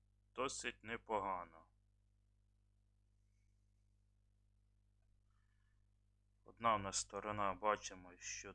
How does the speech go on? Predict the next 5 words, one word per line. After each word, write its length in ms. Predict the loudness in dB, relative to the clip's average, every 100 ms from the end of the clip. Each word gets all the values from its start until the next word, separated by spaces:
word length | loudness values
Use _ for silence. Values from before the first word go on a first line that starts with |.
| -14
дуже 280 | -12 -10 -10
така 460 | -12 -14 -6 -6 -6 -14 _ _ _ _ _ _
пошкоджена, 840 | -12 -12 -4 0 0 -2 -14 -16 -18 -20 _ _ _ _ _ _ _ _ _ _ _ _ _ _ _ -8
а 100 | -6
інша 460 | -6 -6 -6 -6